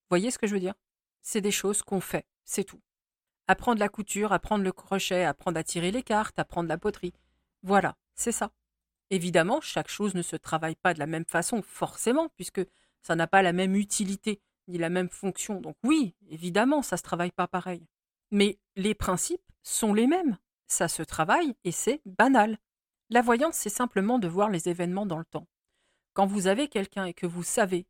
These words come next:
ce qui va se passer et que ça se réalise, c'est juste ça. Et là, il y en a peut-être qui vont se dire, « Mais ça, ça m'est arrivé plein de fois. » Ben oui, mais c'est normal, c'est ce que je me tue à dire depuis le début.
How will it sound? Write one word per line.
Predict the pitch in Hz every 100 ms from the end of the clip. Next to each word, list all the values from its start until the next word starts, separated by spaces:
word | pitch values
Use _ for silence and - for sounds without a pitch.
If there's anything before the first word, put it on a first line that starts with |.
| -
ce | -
qui | 185
va | 170
se | -
passer | 202 165 170 -
et | 170
que | -
ça | 240 196
se | -
réalise, | 151 135 269 320 170 - _ _ _
c'est | - 202
juste | 185 233 233
ça. | - - - _ _ _ _ 202
Et | 190
là, | 254
il | 277
y |
en | 170
a | 175
peut-être | 262 -
qui | 208
vont | 196
se | 185
dire, « | 254 208
Mais | 175
ça, | 156 220
ça | 196
m'est | 170
arrivé | 160 175 175
plein | - 170
de |
fois. » | 170 247 262 _
Ben | 196 190
oui, | 277 - _ -
mais |
c'est | 170 185
normal, | 185 196 202 294 180
c'est | - 190
ce |
que | -
je | 175
me | 190
tue | - - 226
à |
dire | 160 226
depuis | 170 - 185
le |
début. | 165 185 220